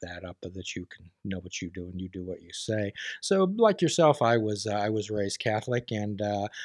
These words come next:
however, transformed throughout my life. I'm a Buddhist by philosophy. I'm a Quaker by affiliation.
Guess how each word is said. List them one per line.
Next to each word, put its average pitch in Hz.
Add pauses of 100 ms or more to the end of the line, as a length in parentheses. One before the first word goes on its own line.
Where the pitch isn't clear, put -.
(140)
however, 120
transformed 120
throughout 110
my 92
life. 165
I'm 151
a 156
Buddhist 185
by 123
philosophy. 113
I'm 101
a 98
Quaker 101
by 90
affiliation. 90